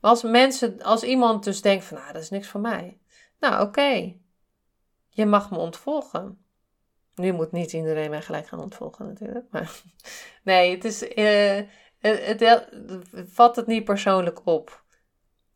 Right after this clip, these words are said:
Je gaat ook wel eens iemand, eh, ontvolgen en dan denk je, "Ja, ik wil dat gewoon nu even niet zien." Volgende mindfuck, ik heb geen foto's.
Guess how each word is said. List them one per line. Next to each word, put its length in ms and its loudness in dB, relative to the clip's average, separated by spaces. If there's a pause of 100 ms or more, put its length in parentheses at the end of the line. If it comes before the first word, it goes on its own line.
Je 120 2
gaat 280 4
ook 180 0
wel 140 4
eens 120 -4
iemand, 500 -6
eh, 200 0
ontvolgen 600 -6
en 60 -6
dan 100 -8
denk 180 -6
je, 100 -6
"Ja, 180 0
ik 220 -14
wil 180 -2
dat 160 -6
gewoon 220 -4
nu 120 -4
even 220 -6
niet 180 -10
zien." 360 -10 (1300)
Volgende 520 4
mindfuck, 560 4
ik 140 -6
heb 140 4
geen 180 2
foto's. 840 0